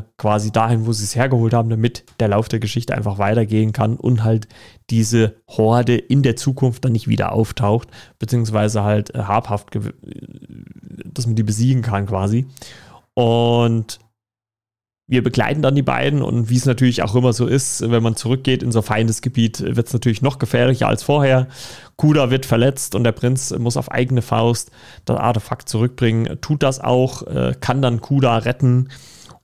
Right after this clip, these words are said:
und, äh, die können dann auch zurückreisen nach Wakanda, erklären sich vor dem, ja, Rat, würde ich jetzt mal einfach sagen. Den haben wir ja auch schon in den Filmen gesehen.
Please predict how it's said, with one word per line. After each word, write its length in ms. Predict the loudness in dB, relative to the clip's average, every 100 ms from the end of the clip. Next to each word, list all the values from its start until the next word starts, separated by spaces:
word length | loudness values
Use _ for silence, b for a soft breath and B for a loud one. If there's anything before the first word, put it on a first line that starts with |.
| 0
und, 380 | 2 2 0 2
äh, 320 | 4 4 2
die 400 | 0 2 2 0 B B B
können 300 | 0 2 2
dann 160 | 2 0
auch 140 | -2
zurückreisen 880 | -2 -2 -2 -2 0 0 0 0 0
nach 240 | 0 0 -2
Wakanda, 480 | -2 -2 0 2
erklären 680 | 0 -2 -2 2 4 4 2
sich 360 | 2 -2 -2 -20 b b b
vor 220 | -4 0
dem, 300 | 2 2 0 -4 -2
ja, 220 | 0 0
Rat, 480 | 0 2 2 0 0
würde 160 | 0
ich 100 | 0
jetzt 200 | -2 -2
mal 180 | -2 0
einfach 260 | 0 -2 -2
sagen. 380 | 0 0 0
Den 160 | -2 0
haben 100 | 2
wir 80 | 2
ja 120 | 2
auch 100 | 0
schon 180 | -2 -2
in 80 | -2
den 200 | -2 -2
Filmen 360 | 2 2 2
gesehen. 420 | 2 4 4 2